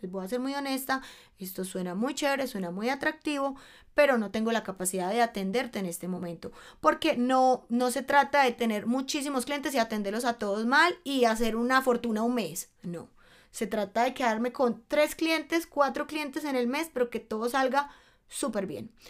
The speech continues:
Entonces no acaparo, no acaparo y, "Ay, hay que facturar, facturar". No, siempre le apostaba a la calidad, a yo poder tener tiempo para estar atenta a cada uno de los proyectos que están rodando en la empresa.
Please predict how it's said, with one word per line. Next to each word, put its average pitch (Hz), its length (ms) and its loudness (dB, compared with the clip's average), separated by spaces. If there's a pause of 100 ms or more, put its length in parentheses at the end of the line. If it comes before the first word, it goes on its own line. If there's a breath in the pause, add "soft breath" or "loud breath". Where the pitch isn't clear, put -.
(180 loud breath)
Entonces 262 340 2
no 294 160 8
acaparo, 214 640 4
no 220 100 0
acaparo 269 680 6
y, 240 260 0
"Ay, 247 300 6
hay 220 100 4
que 247 120 -4
facturar, 247 560 2
facturar". 220 500 -2
No, 185 420 -2 (120)
siempre 247 480 0
le 269 100 2
apostaba 233 480 4
a 254 40 6
la 220 140 2
calidad, 190 640 -2 (320 loud breath)
a - 80 -2
yo 220 160 0
poder 240 300 4
tener 247 420 -2
tiempo 294 640 -2 (520 soft breath)
para 226 340 8
estar 214 480 0
atenta 247 760 0
a 214 100 -6
cada 202 200 -2
uno 220 160 0
de 240 60 2
los 214 140 -2
proyectos 208 440 -2
que 226 100 -6
están 208 320 -4
rodando 214 680 0
en 185 140 -6
la 170 60 -8
empresa. 170 560 -8